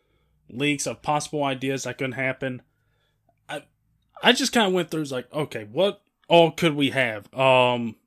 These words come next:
th-, we mentioned the strangest part. We might have the, so, we have the Strange Supreme character from What If. Um,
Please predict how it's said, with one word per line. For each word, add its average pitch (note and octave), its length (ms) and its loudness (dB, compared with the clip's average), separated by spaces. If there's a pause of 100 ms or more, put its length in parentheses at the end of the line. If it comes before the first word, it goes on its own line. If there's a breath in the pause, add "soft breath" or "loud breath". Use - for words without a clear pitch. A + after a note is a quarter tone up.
(140)
th-, C3+ 200 -2
we C3+ 180 -6
mentioned D#3 320 -2
the B2+ 60 -4
strangest C#3+ 600 -4
part. - 260 -10
We C3+ 140 -2
might C#3+ 240 2
have C#3 420 -2 (600)
the, B2 380 0 (1000)
so, D#3+ 420 -4
we D3+ 160 0
have D3 180 0
the B2+ 80 -10
Strange D3 380 -6
Supreme C#3 460 -4
character - 340 -12
from A#2 180 -12
What A#2 180 -14
If. A#2 360 -12 (680)
Um, A#2 480 -2